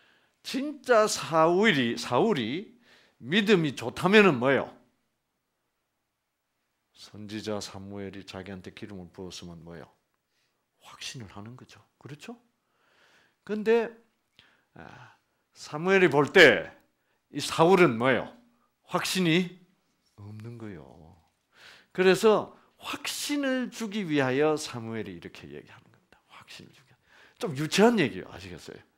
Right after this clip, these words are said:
잘 읽어보세요. 얼마나 유치해. 지금 사울은 뭐 하러 나왔냐 하면은,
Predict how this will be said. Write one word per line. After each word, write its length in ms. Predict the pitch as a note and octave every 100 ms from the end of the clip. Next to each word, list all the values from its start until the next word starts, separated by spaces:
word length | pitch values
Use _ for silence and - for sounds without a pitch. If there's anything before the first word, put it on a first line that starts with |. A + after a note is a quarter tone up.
| _ _
잘 220 | - G#3
읽어보세요. 420 | A#3+ G#3 B2+ C#3+
얼마나 260 | C#3+ D#3+ D#3+
유치해. 420 | A#2+ A#2 - A#2+ - - - - -
지금 440 | - G3 C4 B3+
사울은 600 | A3 - F3+ A#3 A#3 E3
뭐 240 | A#2+ C3 D3+
하러 200 | E3+ G3
나왔냐 400 | E3 D3 C#3 A#2+
하면은, 380 | F#2+ F2 B2 B2